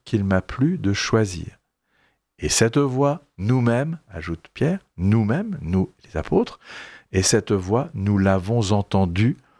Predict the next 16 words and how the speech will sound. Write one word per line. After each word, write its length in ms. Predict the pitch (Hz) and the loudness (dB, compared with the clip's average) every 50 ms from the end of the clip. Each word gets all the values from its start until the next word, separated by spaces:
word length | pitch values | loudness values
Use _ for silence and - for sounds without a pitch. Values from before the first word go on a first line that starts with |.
| _ _ _ _ _ _ _ | _ _ _ _ _ _ _
venant 600 | - 78 82 82 80 98 123 143 139 135 131 120 | -10 -10 -8 -6 0 2 2 2 2 0 -2 -2
du 120 | 104 104 95 | -2 -4 -6
ciel 480 | - - - - 98 95 107 120 143 - _ _ _ | -6 -6 -4 -2 -2 -2 -2 -2 -4 -8 _ _ _
quand 220 | - 123 123 113 110 | 0 0 0 0 0
nous 280 | 117 113 107 95 110 | 0 0 2 2 0
étions 420 | 107 - - - - 110 104 98 - _ _ | 0 0 -4 -4 -2 -2 -2 -2 -6 _ _
avec 540 | - 151 156 151 127 120 107 - - - - | -2 0 0 0 0 0 -2 -2 -4 -8 -6
lui 320 | 95 90 92 101 113 - - _ _ _ | -2 0 2 2 0 0 -4 _ _ _
sur 320 | - - - - - 107 101 | -16 -10 -6 -2 -2 0 0
la 140 | 95 90 | 0 0
montagne 600 | 85 82 85 82 - - 110 113 113 107 95 87 | 0 -2 -4 -6 -6 -4 -2 -2 -2 -2 -2 -4
sainte. 420 | 82 - - - - 82 73 - - - _ _ _ _ _ _ _ _ _ _ _ _ _ _ - - - - - - _ _ | -4 -2 -2 0 0 -2 -2 -4 -10 -14 _ _ _ _ _ _ _ _ _ _ _ _ _ _ -20 -18 -18 -18 -20 -20 _ _
Le 80 | - - - _ | -20 -20 -20 _
témoignage 580 | - 170 165 160 156 147 139 135 135 127 117 113 | -6 -2 0 2 2 2 2 2 0 0 0 -2
aujourd'hui 500 | 107 98 101 101 92 98 104 107 110 110 - - - _ _ _ _ - | -2 -2 -2 -2 -2 0 0 0 0 -2 -6 -12 -20 _ _ _ _ -4
de, 460 | - 87 87 87 87 87 85 87 | 0 0 2 2 2 0 0 -2